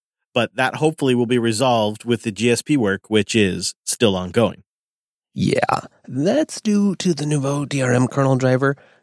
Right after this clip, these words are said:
Speaker 2: not supporting reclocking for modern NVIDIA G P Us.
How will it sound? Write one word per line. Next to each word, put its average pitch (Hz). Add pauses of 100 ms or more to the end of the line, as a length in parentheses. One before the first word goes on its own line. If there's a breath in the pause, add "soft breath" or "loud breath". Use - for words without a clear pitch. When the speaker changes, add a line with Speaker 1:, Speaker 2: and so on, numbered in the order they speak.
Speaker 2:
not 120
supporting 139
reclocking 110 (140)
for 101
modern 95
NVIDIA 85
G -
P -
Us. -